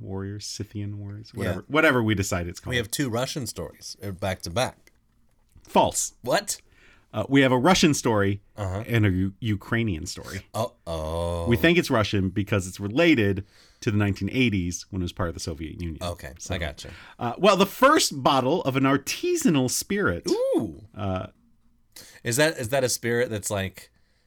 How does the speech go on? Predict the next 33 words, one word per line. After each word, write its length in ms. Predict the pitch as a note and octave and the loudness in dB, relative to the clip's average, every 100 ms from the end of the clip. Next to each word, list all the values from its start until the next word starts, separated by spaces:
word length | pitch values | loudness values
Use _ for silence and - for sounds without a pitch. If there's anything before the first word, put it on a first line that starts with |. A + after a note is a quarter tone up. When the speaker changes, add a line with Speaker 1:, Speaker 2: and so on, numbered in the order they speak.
| _ - | _ -12
Speaker 2:
it 140 | G#2+ | -8
just 200 | G#2 G2+ | -6 -4
got 260 | G#2+ F#2 - | -4 -4 -8
l-, 80 | G2 | -10
flour 460 | - G2+ F2+ G2 | -4 0 0 0
left 280 | G2+ F#2+ - | -2 -4 -4
on 140 | G2 G2+ | -6 -4
it? 160 | G#2 | -6
You 60 | C#3+ | -6
know 60 | D3+ | -2
how 120 | B2+ | -2
artisanal 400 | G2+ A2 G#2 F#2+ | -2 -2 -2 -2
bread 200 | F#2 F#2 | -2 -2
always 220 | F#2 F#2+ | -2 -4
has, 200 | G2 F2 | -6 -6
like, 360 | F2+ F2+ - - _ _ _ _ _ _ - | -6 -10 -12 -20 _ _ _ _ _ _ 2
Speaker 1:
Yeah. 240 | E3+ B2 | 4 4
Speaker 2:
flour 220 | F#2+ F#2+ | 2 0
on 180 | F#2 F#2+ | -2 -2
it 80 | G2 | -4
and, 80 | F#2 | -6
like, 180 | F#2 - | -8 -4
cuts 300 | G2 F2+ F#2+ | -6 -4 -6
on 140 | F2 | -6
it? 140 | F2+ - _ - | -8 -12 _ 0
Speaker 1:
Yeah, 240 | E3 F#2+ - | 2 2 2
it's, 160 | D3 | 0
it's, 220 | C3+ D3 D3 | 2 0 0
it's 220 | C3+ - | -2 -2
a 40 | C3+ | -4
ghost. 460 | A2 D3+ A2+ F#2+ | 0 2 2 0
It's 160 | A2 - | -4 -8
Casper, 720 | - C#3+ C#3 - - E2+ | -6 -4 -2 -4 -4 -6